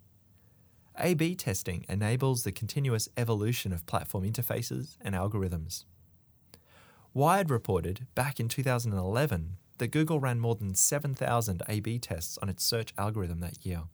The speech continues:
The results of these tests inform the ongoing development of the algorithm's decision-making sequences.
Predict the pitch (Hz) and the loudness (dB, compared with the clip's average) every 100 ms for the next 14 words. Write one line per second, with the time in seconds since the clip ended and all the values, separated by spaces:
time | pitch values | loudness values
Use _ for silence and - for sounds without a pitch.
0 | _ _ _ - - _ _ - - - | _ _ _ -20 -20 _ _ -20 -20 -20
1 | - 127 131 165 190 - 160 98 - - | -2 4 4 4 2 -2 0 0 0 -2
2 | 82 - 110 113 117 113 110 - 120 117 | -4 -4 -4 0 0 0 -2 0 0 2
3 | 101 101 98 107 - - - 113 131 113 | 0 0 0 0 0 -6 -8 -4 0 2
4 | 98 95 87 87 - - - 127 113 90 | 0 -2 -2 -4 -4 0 0 0 0 -2
5 | - 92 87 - 80 - 82 - | -2 -4 -4 -6 -6 -6 -6 -8